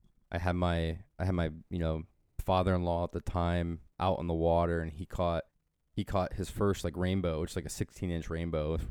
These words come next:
really good fish, and, uh, he ended up catching, like, three or four more, and, I mean, it was a really awesome, awesome trip, man. I mean, got to take my daughter out in the water, and I think I've shown you pictures of it.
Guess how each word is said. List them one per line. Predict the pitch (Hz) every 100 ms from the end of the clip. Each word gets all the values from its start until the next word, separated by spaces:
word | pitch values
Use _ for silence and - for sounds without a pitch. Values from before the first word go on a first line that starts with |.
| -
really | 92 92 87
good | 82 82
fish, | - 85 82 - - _ _ _ _
and, | 90 85
uh, | 85
he | 82
ended | 95 87
up | 76
catching, | 90 - 85
like, | 80
three | - 95
or | 87
four | 90 87
more, | 87 85 85 87
and, | 80 82 90
I |
mean, | 90 85
it | 87
was | 87 80 - _ _ _ _ -
a | 90
really | 92 92
awesome, | 87 85 - 87 87 82 76 - _ _ _ -
awesome | 107 110 92
trip, | 82 98 95
man. | - 90 82
I |
mean, | 85 82 80 - _ _ _ _ -
got | 90
to | 85
take | 101 85
my | 82
daughter | 82 82 87
out | 85 -
in |
the | 85
water, | 82 82 85 85 82
and | 82
I | -
think | 101 175
I've | 92
shown | - 95 90
you | 80
pictures | - 90 - 87
of | 85
it. | 82 80